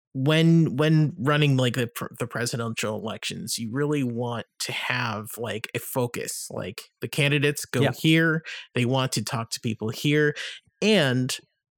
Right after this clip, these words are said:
Speaker 1: if the, like, and the, the fact that it's in a, uh, a more racially balanced state, let's say, like, it's a state with more
Speaker 2: Sure.
Speaker 1: brown people, right? So
Speaker 2: Yeah.
Speaker 1: that means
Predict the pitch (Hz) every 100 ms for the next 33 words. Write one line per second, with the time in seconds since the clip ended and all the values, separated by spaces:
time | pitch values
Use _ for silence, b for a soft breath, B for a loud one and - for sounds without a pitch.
0 | _ _ _ - 156 - 147 170 156 139
1 | 143 135 - 156 180 170 151 165 151 143
2 | - 139 - 135 160 151 143 135 127 -
3 | 151 160 156 - 139 135 131 - B B
4 | B - _ _ - 127 127 120 113 131
5 | 127 139 143 139 131 127 - _ _ _
6 | _ _ _ _ _ _ 131 139 147 -
7 | 151 143 127 127 131 139 147 - 147 -
8 | - - - - 170 180 - 151 170 -
9 | 180 175 127 131 123 147 151 - 202 165
10 | 139 139 139 139 135 113 117 110 - 85
11 | 107 131 - B B B - 175 165 160
12 | 254 196 147 185 131 156 170 220 180 123
13 | 117 127 -